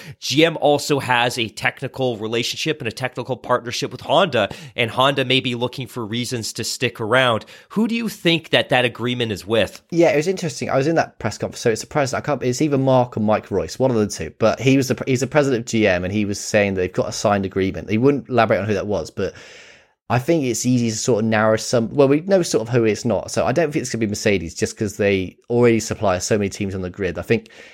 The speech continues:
Speaker 2: if they had a deal, like, the F I A or an F one would be like, "That's not really okay." Like, I doubt it'd be Red Bull just purely because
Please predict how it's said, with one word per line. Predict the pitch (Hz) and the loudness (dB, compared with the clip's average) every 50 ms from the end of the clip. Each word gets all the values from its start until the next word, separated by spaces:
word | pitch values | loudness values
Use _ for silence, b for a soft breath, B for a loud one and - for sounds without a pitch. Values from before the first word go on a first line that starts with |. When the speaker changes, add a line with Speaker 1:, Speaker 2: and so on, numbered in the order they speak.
| B B B | B B B
Speaker 2:
if | B 107 104 - | B -2 -2 2
they | - 120 113 110 104 - | 4 4 4 4 2 0
had | 120 127 131 120 | -2 -2 -2 -2
a | |
deal, | 110 - 110 101 95 95 92 87 | -2 -2 0 0 2 2 0 0
like, | 92 90 90 76 - _ _ _ _ _ _ _ _ _ _ _ _ _ _ - | -2 -2 -2 -4 -6 _ _ _ _ _ _ _ _ _ _ _ _ _ _ 0
the | 117 117 | 0 0
F | 113 - - | 0 2 2
I | 101 95 98 95 90 | 2 2 4 4 2
A | 87 87 | 2 0
or | 92 | 0
an | 90 95 | -2 -2
F | 90 - | -2 -4
one | 101 92 | -4 -4
would | 87 | -4
be | 85 87 | -4 -4
like, | 85 82 80 - | -4 -4 -4 -4
"That's | - 92 87 - - | -6 -8 -8 -6 -6
not | 101 92 76 76 | -4 -4 -4 -4
really | 87 82 85 82 | -6 -4 -4 -4
okay." | 82 82 - - 92 78 80 | -4 -4 -2 -2 -2 -2 -4
Like, | 80 80 80 - B B B B B B B B B - | -6 -10 -10 -12 B B B B B B B B B -2
I | 104 113 | -2 -2
doubt | 107 - - 143 139 147 156 - | 0 2 4 4 4 4 2 0
it'd | - 131 | -2 -2
be | 120 113 | 0 2
Red | 104 104 98 - | 4 2 2 2
Bull | - 101 98 104 | 2 0 0 0
just | 101 110 101 - - - - - | 0 -2 -4 -4 -4 -8 -8 -2
purely | - - 120 113 110 104 | 2 4 4 6 4 2
because | 90 - - - 110 92 90 - - - | 0 -2 -6 -4 -2 -2 -2 -2 -6 -8